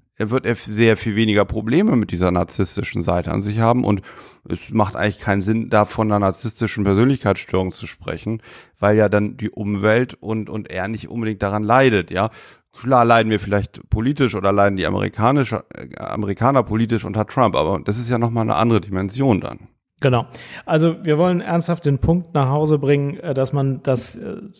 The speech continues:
Speaker 2: also dass ich jedenfalls nicht genügend Kenntnisse habe, um jetzt bei irgendeinem Trump zu diagnostizieren, ob der jetzt krank oder nicht krank ist, sondern das, das kann man wirklich nicht machen.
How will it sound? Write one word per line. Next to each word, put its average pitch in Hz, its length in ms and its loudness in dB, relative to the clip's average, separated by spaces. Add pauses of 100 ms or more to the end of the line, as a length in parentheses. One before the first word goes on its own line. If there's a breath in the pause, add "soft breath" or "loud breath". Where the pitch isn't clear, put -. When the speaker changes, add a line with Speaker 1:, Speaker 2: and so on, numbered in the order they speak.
Speaker 2:
also 131 220 0
dass 127 280 0
ich 208 220 0
jedenfalls 147 480 2
nicht 147 160 2
genügend 123 340 -2
Kenntnisse 135 400 -2
habe, 120 380 -4
um 123 180 -6
jetzt 123 220 -4
bei 123 100 4
irgendeinem 131 380 0
Trump 131 400 0
zu 131 120 0
diagnostizieren, 123 760 2
ob - 140 -6
der 123 100 2
jetzt - 160 -4
krank 123 420 -2
oder 123 220 0
nicht 117 260 -2
krank 131 260 -2
ist, - 200 -2
sondern 120 400 0
das, 120 360 -2 (120)
das - 160 -4
kann 190 100 2
man 160 160 2
wirklich 127 320 -2
nicht 120 220 -4
machen. - 260 -8